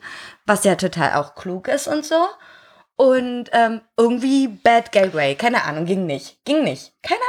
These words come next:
Ahnung, was da los war. Es hat nicht funktioniert, sonst hätte ich jetzt einen lustigen Rap-Song gemacht. Aber vielleicht geht's ja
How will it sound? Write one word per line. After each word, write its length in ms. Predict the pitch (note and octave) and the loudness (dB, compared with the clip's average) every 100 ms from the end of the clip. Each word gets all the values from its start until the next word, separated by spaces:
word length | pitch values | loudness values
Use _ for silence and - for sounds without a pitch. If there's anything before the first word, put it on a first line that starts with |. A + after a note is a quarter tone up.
| C5 B4 | -4 -4
Ahnung, 120 | G#4 | 0
was 220 | D#4+ - - | 0 0 -2
da 60 | |
los 240 | D4+ D4 - | -2 -2 -2
war. 180 | D3+ | -4
Es 100 | - | -4
hat 140 | A#3 - | -6 -6
nicht 140 | B3+ | -6
funktioniert, 340 | C4+ D4 D4+ C#4+ | -6 -2 0 2
sonst 160 | F#3 | 2
hätte 120 | G3+ G#3 | 2 0
ich 80 | |
jetzt 200 | G#3+ G3+ | -2 -4
einen 80 | G#3 | -6
lustigen 280 | G#3+ A3 F#3+ | -8 -6 0
Rap-Song 320 | A3+ - F3+ | 2 2 -6
gemacht. 160 | E3 E3+ | -8 -6
Aber 120 | G#3+ C#4 | -4 0
vielleicht 240 | E4+ E4+ | -2 0
geht's 220 | E4+ G4+ | -2 0
ja 80 | G4 | 0